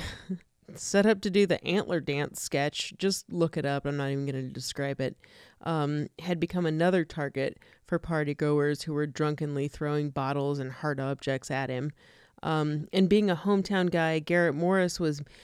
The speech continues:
meeting the mayor of New Orleans to re-, receive the key to the city or something like that. But he was also faced with a problem. A masked, really creepy rando guy emerging from the crowd and darting straight for the camera before he was grabbed and pushed aside.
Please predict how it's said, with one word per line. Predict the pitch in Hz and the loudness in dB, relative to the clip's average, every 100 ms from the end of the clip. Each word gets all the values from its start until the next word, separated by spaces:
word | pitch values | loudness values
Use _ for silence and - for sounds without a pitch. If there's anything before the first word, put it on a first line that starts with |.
| - - | -14 0
meeting | 175 190 185 | 2 4 4
the | 165 | 2
mayor | 165 175 180 | 4 4 6
of | 170 156 | 4 4
New | 160 | 2
Orleans | 165 170 165 160 | 4 4 2 0
to | - | -4
re-, | 156 165 160 - | -2 0 -2 -6
receive | 151 160 - 185 175 147 | -6 -4 0 0 0 0
the | 147 - - | -2 -2 -6
key | - 185 180 | -4 -2 0
to | 170 | 0
the | 156 | 0
city | 151 - 165 165 160 160 | -2 0 2 2 2 2
or | 147 | 0
something | 160 156 160 151 | 0 -2 -2 -2
like | 143 - | -2 -2
that. | 147 139 - - - _ | -2 -2 -6 -20 -20 _
But | 170 175 | -4 -2
he | 208 | -2
was | 240 240 | -2 0
also | 262 330 185 | 0 0 0
faced | - 139 - | 0 -4 -4
with | 110 | -6
a | 127 | -4
problem. | 135 117 123 113 151 - - _ _ _ _ - 175 | -4 -2 -4 -6 -10 -16 -20 _ _ _ _ -6 -2
A | |
masked, | 165 170 202 240 247 - - - - | 0 0 -2 -2 -2 -2 -6 -12 -12
really | 175 165 185 247 302 285 | -10 -8 -2 2 2 2
creepy | 233 - - 262 254 226 | -4 -8 -2 -2 2 2
rando | 165 165 196 233 226 220 190 | 2 2 2 4 6 6 4
guy | 175 180 147 127 135 - | 2 4 2 2 -2 -2
emerging | 165 170 185 202 208 185 | 2 6 6 6 4 0
from | 180 165 | 0 -2
the | |
crowd | 160 185 175 170 | 0 2 4 4
and | - 156 151 160 | 2 0 -2 -4
darting | 156 180 185 170 | 0 2 2 0
straight | - - 185 190 - | -2 -2 0 0 0
for | 185 | -2
the | 151 | -2
camera | - 185 180 147 | -2 0 2 0
before | 156 147 170 | -2 -4 -2
he | 156 | 0
was | 165 147 | 0 0
grabbed | - 156 160 156 | -2 -2 -2 -2
and | 151 - | -4 -2
pushed | 170 147 151 | -4 -4 -6
aside. | - 151 120 110 | -2 0 0 -2